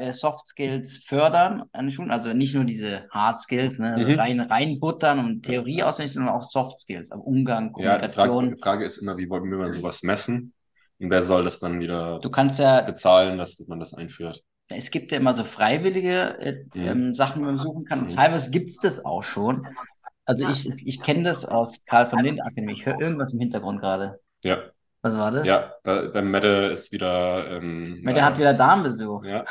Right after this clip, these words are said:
Speaker 1: <laughs>
Speaker 2: Leider, leider keine,
Speaker 1: <laughs>
Speaker 2: keine schalldämpfende Funktion eingebaut.
Speaker 1: Äh.
Speaker 2: Ja.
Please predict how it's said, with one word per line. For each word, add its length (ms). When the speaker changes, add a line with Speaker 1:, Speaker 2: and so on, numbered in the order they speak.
Speaker 1:
<laughs> 580
Speaker 2:
Leider, 680
leider 360
keine, 520
Speaker 1:
<laughs> 120
Speaker 2:
keine 140
schalldämpfende 720
Funktion 420
eingebaut. 640
Speaker 1:
Äh. 60
Speaker 2:
Ja. 600